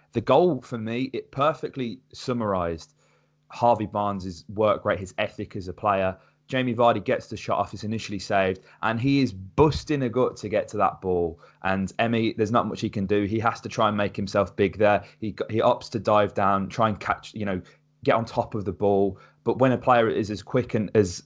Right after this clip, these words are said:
clinical as Harvey Barnes, that's always gonna be difficult. So he left him with a fairly big target. But, you know,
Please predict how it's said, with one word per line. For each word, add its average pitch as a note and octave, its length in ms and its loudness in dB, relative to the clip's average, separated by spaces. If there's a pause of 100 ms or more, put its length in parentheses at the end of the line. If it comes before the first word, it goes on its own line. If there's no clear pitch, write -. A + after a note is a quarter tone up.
(100)
clinical A#2 680 0
as F2+ 120 -10
Harvey F#2+ 280 2
Barnes, F#2+ 340 2 (180)
that's - 260 0
always A2 180 0
gonna G2+ 180 -6
be F#2+ 100 -6
difficult. G2 420 -4
So - 80 -8
he F#2+ 140 0
left G#2+ 240 2
him G2+ 80 -2
with G2 100 0
a G2 40 0
fairly G2+ 340 0
big F#2+ 180 -2
target. F#2 500 2
But, F#2+ 280 2 (220)
you A2 60 -4
know, G#2+ 220 4